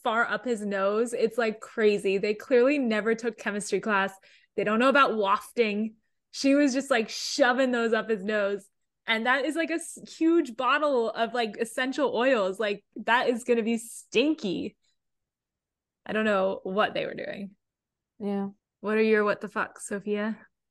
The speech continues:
Speaker 1: Anything we haven't mentioned? I feel like we did mention <laughs> quite a few in the
Speaker 2: Oh,
Speaker 1: gossip.
Speaker 2: there was one thing that they mentioned that it once again had, like, no explanation and probably will never have an explanation, which was if they didn't put Shahsu in the,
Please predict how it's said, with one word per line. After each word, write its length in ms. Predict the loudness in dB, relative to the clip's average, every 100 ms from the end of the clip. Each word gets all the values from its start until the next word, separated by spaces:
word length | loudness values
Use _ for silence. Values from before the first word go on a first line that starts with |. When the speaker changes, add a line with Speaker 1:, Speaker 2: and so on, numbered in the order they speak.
| _
Speaker 1:
Anything 280 | -2 0 2
we 120 | 2
haven't 340 | 2 2 0 -2
mentioned? 420 | -4 -2 0 0
I 60 | 2
feel 160 | 2
like 140 | 2 0
we 60 |
did 180 | -4 -4
mention 400 | -4 -4 -2 0
<laughs> 80 | 2
quite 140 | 4 4
a 80 |
few 380 | 2 2 2 0 -6
in 60 | -8
the 60 | -4 6
Speaker 2:
Oh, 120 | 8
Speaker 1:
gossip. 100 | 10
Speaker 2:
there 140 | 10
was 200 | 10 10
one 300 | 8 6 6
thing 200 | 6 6 6
that 160 | 6
they 100 | 6
mentioned 480 | 6 4 2 0 4
that 80 | 4
it 80 | 4
once 200 | 2 2
again 260 | 0 -2 0
had, 200 | 0 0
like, 120 | -2
no 300 | -2 2 2
explanation 640 | 2 -4 -8 -6 -6 -2
and 160 | -2 4
probably 280 | 6 6 4
will 100 | 0
never 340 | 2 2 2
have 140 | 0
an 80 | -2
explanation, 640 | -6 -10 -10 -6 -6 -6 -6
which 180 | -2
was 280 | 2 2 0 -14 _ _ _ _ 2
if 120 | 6
they 140 | 6
didn't 260 | 6 2 2
put 140 | 2 2
Shahsu 500 | 6 6 6 2 2
in 100 | 6
the, 140 | 4